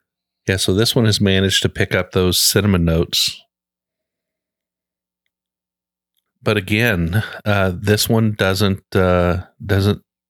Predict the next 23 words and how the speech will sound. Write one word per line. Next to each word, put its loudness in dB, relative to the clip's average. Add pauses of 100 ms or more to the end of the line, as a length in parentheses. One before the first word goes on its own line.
(300)
nose 2
above 0
its -4
proof, 0
or 2
at 0
its -4
proof, 0
it's -8
kind -2
of -2
a 2
little 0
below 0
maybe. 2 (100)
Even 2
with 2
the -2
cinnamon 2
note, 2
I 0
think -4
it's, -10